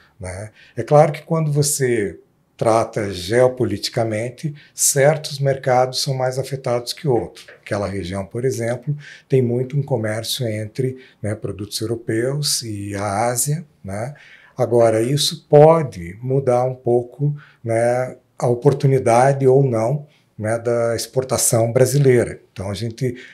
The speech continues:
precisa ficar atento a essas questões. Existem outros, é, hum, pontos, assim, geopolíticos, né? A gente falou, é, já tem, tá, está acostumado, né, infelizmente, a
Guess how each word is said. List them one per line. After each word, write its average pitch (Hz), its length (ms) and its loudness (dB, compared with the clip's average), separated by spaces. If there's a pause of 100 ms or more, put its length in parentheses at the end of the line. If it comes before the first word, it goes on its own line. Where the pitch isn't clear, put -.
(160)
precisa 120 380 0
ficar 117 360 0
atento 113 480 -6
a 120 60 -2
essas - 240 -6
questões. - 640 -4 (400)
Existem 160 420 2
outros, 135 880 2 (100)
é, 98 400 -4 (680)
hum, 107 400 -6 (220)
pontos, 139 520 8
assim, 120 360 -4
geopolíticos, 117 1000 -2
né? 107 140 -4
A 110 60 -2
gente 95 280 -10
falou, 110 480 0 (420)
é, 101 560 -4
já 95 140 -4
tem, 123 260 0 (280)
tá, 120 220 4
está - 220 2
acostumado, 123 960 2
né, 110 300 -6
infelizmente, 113 720 -4
a 107 180 2